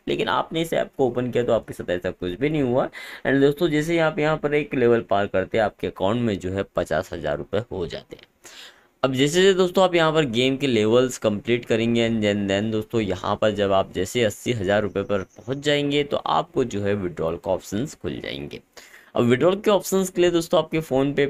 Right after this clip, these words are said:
Paytm या फिर भीम यूपीआई का नंबर मांगा जाएगा। Then दोस्तों आप जैसे ये इन्फॉर्मेशन यहाँ पर फिल अप करेंगे या फिर अपनी इन्फॉर्मेशन देंगे,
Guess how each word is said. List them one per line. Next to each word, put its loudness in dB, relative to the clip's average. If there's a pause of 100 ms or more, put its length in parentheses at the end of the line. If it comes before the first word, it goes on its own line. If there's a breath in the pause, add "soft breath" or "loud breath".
Paytm 0
या 0
फिर -2
भीम -2
यूपीआई -2
का -6
नंबर -4
मांगा -4
जाएगा। 0
Then -4
दोस्तों 0
आप 0
जैसे -4
ये 2
इन्फॉर्मेशन -2
यहाँ 2
पर -2
फिल -2
अप -2
करेंगे 0
या 2
फिर -6
अपनी -6
इन्फॉर्मेशन -4
देंगे, -2